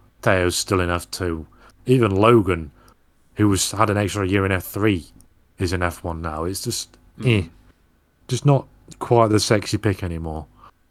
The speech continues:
Speaker 1: And Drugovich, as much as I like Drugovich, I just think he's Formula E written all over him for now, and then maybe IndyCar,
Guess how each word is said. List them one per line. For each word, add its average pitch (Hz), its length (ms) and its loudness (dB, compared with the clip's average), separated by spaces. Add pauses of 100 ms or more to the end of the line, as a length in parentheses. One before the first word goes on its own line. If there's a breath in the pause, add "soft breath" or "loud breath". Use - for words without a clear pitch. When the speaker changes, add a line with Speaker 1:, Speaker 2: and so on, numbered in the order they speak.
(380)
Speaker 1:
And 90 380 -6
Drugovich, 90 760 2 (220)
as 123 120 2
much 131 180 6
as 110 80 2
I 104 80 6
like 95 260 6
Drugovich, 85 680 -2 (680)
I 113 100 4
just 101 280 -2
think 95 180 -2
he's 92 180 -2
Formula 92 380 0
E 90 140 0
written 92 260 0
all 87 140 0
over 92 240 2
him 92 80 -2
for 101 140 -2
now, 87 300 0 (460)
and 101 100 -2
then 90 140 -2
maybe 90 340 2
IndyCar, 90 540 -2